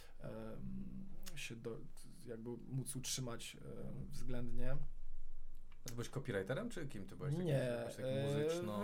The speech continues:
Speaker 1: w-, nie, nie, no, bo grafikę robiłem głównie.
Speaker 2: O Jezus Maria, tak, grafikę.
Speaker 1: Copywriter, no. Nie, chyba nigdy nie, znaczy,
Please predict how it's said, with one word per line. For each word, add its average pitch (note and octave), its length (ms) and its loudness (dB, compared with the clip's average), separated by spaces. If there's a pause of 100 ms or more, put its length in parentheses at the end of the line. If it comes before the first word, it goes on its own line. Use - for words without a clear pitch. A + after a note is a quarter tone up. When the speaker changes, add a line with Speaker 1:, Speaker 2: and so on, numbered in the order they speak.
(120)
Speaker 1:
w-, G4 80 -4
nie, G4 180 0
nie, E4+ 220 2
no, G#3 140 2
bo A#3+ 200 2
grafikę B3 400 0
robiłem B2 320 0
głównie. A2+ 500 -6
Speaker 2:
O A#2 140 -2
Jezus A2 240 -6
Maria, F#2+ 140 -8
tak, G2 160 -10
grafikę. - 360 -16
Speaker 1:
Copywriter, E3 680 -2
no. D3 380 -4 (960)
Nie, - 120 -12
chyba C3+ 220 -10
nigdy B2 300 -6
nie, A#2+ 360 -8
znaczy, D3 220 -10